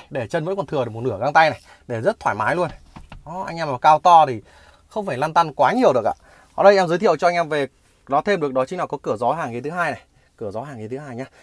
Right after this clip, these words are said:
Nên anh em là điều hòa nó mát nhanh hơn rất là nhiều ạ. Ở đây giới thiệu cho em về tổng quan về hàng ghế đầu tiên này. Tổng quan cho em về hàng ghế đầu tiên của chiếc xe Kia Cerato bản hai chấm không Premium này thì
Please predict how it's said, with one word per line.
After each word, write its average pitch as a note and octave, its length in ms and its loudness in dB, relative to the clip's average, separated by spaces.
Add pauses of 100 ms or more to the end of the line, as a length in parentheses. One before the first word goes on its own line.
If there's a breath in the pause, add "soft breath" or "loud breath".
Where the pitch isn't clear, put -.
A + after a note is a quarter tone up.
(120 soft breath)
Nên D#3 100 -2
anh D#3 140 -4
em D#3 180 -4
là C#3+ 120 -2
điều C3+ 160 -2
hòa B2+ 200 -2
nó C3+ 100 -6
mát F3 240 -4
nhanh F3+ 220 -6
hơn F3 160 -4
rất A#3 100 -2
là D4+ 60 -2
nhiều F3 240 2
ạ. A#2+ 80 4 (720 soft breath)
Ở - 80 -6
đây A#3+ 140 6
giới A3+ 120 2
thiệu B3 180 4
cho A#3 100 0
em A#3 100 2
về G#3+ 100 2
tổng D#3 240 6
quan G#3 220 12
về F#3 100 4
hàng E3 180 4
ghế D#3 140 2
đầu G#3+ 180 4
tiên A3+ 200 6
này. E3+ 100 0 (440 loud breath)
Tổng D#3 180 8
quan A#3 220 6
cho A#3 80 0
em A#3 100 4
về G3 100 4
hàng F3 180 2
ghế F3 120 8
đầu A3+ 120 6
tiên A3+ 240 4
của D#3+ 120 0
chiếc A3+ 220 -4
xe G#3+ 320 0
Kia G#3+ 360 4
Cerato A3 480 4
bản F3 260 6
hai G#3 220 0
chấm G3 140 -4
không G#3 280 4
Premium F#3+ 420 4
này E3 200 4
thì D#3 200 -2